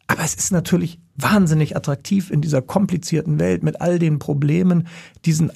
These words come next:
einfachen Ausweg zu sehen. Und deswegen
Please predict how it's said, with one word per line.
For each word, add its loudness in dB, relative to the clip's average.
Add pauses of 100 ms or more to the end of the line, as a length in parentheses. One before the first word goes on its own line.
einfachen 0
Ausweg -2
zu -4
sehen. 0 (600)
Und 2 (640)
deswegen 0